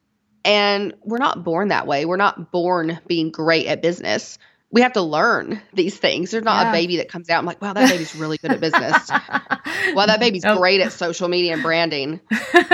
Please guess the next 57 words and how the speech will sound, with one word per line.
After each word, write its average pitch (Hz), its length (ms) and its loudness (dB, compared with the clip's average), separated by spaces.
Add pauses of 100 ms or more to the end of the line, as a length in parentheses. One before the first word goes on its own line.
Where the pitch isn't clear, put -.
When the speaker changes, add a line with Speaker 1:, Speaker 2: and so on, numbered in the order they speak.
(420)
Speaker 1:
So 240 140 6
<laughs> - 20 -
Speaker 2:
It's 277 800 -2
Speaker 1:
it's 214 80 2
Speaker 2:
true. 269 120 -2
Speaker 1:
like, 285 600 0 (380)
so 294 220 0
yeah, 285 320 4
so 247 160 -2
it's 214 160 -6
like 226 200 0 (260)
we 240 140 -2
have 208 440 -2
to 220 160 -2
actually, 170 720 -2 (180)
so - 240 0
that's 403 180 2
the 440 60 4
thing, 220 120 2
when 185 120 0
sometimes 269 260 0
when 220 80 0
people 208 200 0
get - 140 -2
frustrated 196 420 2
and 175 60 2
like, 175 160 0
"Oh, 247 180 2
I 240 80 2
don't 240 160 0
know 262 80 4
what 226 120 4
to - 60 -4
post," 220 240 4
or, 202 40 4
"I 180 60 4
don't 254 240 4
know 233 120 6
how 226 180 2
to 262 80 4
do 214 80 2
a 185 60 0
personal - 260 -2
brand," 185 140 4
it's - 80 -2
like, 240 120 0
of 277 80 -4
course 427 300 2
you 294 80 0
don't. 143 380 0 (280)
Like, 262 260 2 (180)
no 262 220 6
one 339 120 6
just 277 180 6
Speaker 2:
<laughs> - 0 -
Speaker 1:
knows. 196 680 2
Speaker 2:
Right. 185 320 -2